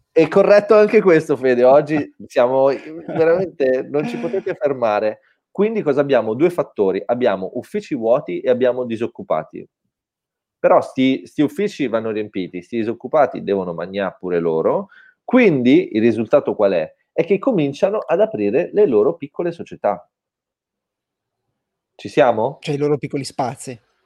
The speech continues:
Speaker 1: Beh, sì, nel senso, e loro fanno freelance e, ehm, e stanno a casa fondamentalmente, no?
Speaker 2: Ah, certo. Ah, no, sì, sì, certo, ho capito. Non WeWork, i dipendenti licenziati, ok.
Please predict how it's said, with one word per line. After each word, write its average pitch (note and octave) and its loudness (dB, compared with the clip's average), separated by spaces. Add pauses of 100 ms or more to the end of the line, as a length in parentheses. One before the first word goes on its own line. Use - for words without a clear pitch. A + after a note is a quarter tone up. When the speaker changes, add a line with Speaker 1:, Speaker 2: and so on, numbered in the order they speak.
(260)
Speaker 1:
Beh, - 2
sì, - 0
nel A#2 -2
senso, A#2+ 2 (120)
e C#3 4
loro D#3+ 4
fanno B2 2
freelance D3 0 (340)
e, D3+ 0
ehm, F2+ -6 (220)
e - -16
stanno A#2 -2
a G2+ -8
casa A#2 0
fondamentalmente, F#2 -8
no? G2+ -2
Speaker 2:
Ah, G3 -2
certo. F#3 -4
Ah, G#3 -6
no, A3+ -4
sì, - -10
sì, E3 -10
certo, C3+ -8 (120)
ho C#3+ -12
capito. - -14
Non D#3 -4
WeWork, C3+ -2
i C#3 -8
dipendenti C3+ -6
licenziati, B2 -8
ok. A#2 -10